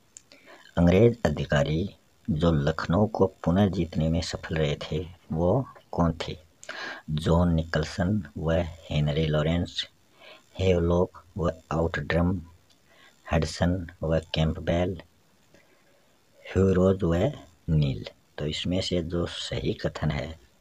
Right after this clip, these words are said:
वो है ऑप्शन एक, जो लखनऊ को जीतने में सफल हुए थे।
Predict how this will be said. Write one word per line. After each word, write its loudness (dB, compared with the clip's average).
वो -2
है -4
ऑप्शन -2
एक, -2
जो -2
लखनऊ -4
को -2
जीतने -6
में -6
सफल 0
हुए 2
थे। -12